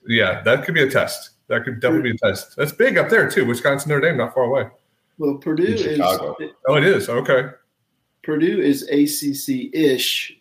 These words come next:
Speaker 2: um, <laughs>
Speaker 1: Good point.
Speaker 2: and they're part of the Alliance. Don't forget that.
Speaker 1: Oh, jeez.
Speaker 2: Our
Speaker 1: Oh,
Speaker 2: Alliance
Speaker 1: man.
Speaker 2: brothers. We have to, <clears throat> we have to shout out to our Alliance brothers. Okay, <laughs> A and M escapes Colorado in a ten to seven game that made Clemson and Georgia look like a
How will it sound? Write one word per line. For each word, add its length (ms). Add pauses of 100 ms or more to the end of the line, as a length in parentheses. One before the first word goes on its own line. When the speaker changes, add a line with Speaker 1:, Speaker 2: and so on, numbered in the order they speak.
(100)
Speaker 2:
um, 280 (160)
<laughs> 140
Speaker 1:
Good 840
point. 160
Speaker 2:
and 120
they're 200
part 240
of 80
the 100
Alliance. 560
Don't 180
forget 280
that. 320
Speaker 1:
Oh, 440
jeez. 260
Speaker 2:
Our 80
Speaker 1:
Oh, 80
Speaker 2:
Alliance 380
Speaker 1:
man. 20 (120)
Speaker 2:
brothers. 420 (260)
We 100
have 140
to, 600 (120)
<clears throat> 120
we 140
have 160
to 160
shout 280
out 180
to 100
our 60
Alliance 280
brothers. 320
Okay, 480 (180)
<laughs> 200
A 180
and 80
M 320
escapes 500
Colorado 800
in 180
a 160
ten 300
to 80
seven 400
game 280
that 160
made 280 (220)
Clemson 360
and 140
Georgia 360
look 180
like 240
a 260